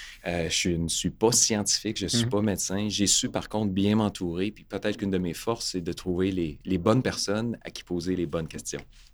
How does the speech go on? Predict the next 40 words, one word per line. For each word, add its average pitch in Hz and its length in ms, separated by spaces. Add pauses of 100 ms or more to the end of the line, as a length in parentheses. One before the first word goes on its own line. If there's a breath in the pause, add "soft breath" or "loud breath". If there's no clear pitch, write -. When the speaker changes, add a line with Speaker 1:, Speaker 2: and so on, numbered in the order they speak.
Speaker 2:
J'ai 107 180
lu, 135 360
euh, 104 320
que - 140
tu - 140
avais 107 140
déjà 107 260
dit 120 120
que - 80
le 113 80
premier 135 340
exemple 127 520
de 107 100
jumeaux 110 460
numériques, 110 460
c'est - 280 (140)
Apollo 113 400
treize. 104 560 (100)
Ex-, - 200
explique-moi 113 600
le, 104 160
l'analogie 110 720
avec, 98 320
euh, 98 300
BioTwin. 104 500 (500)
Speaker 1:
Ben, 90 480 (540)
BioTwin 95 480
conçoit 98 300
des 95 100
jumeaux 92 300
numériques 90 420
humains. 104 200
Qu'est-ce - 340
qu'un 113 160
jumeau 98 320
numérique ? 90 480 (400 loud breath)
C'est - 220
une 120 80
réplique 117 340
virtuelle. 90 580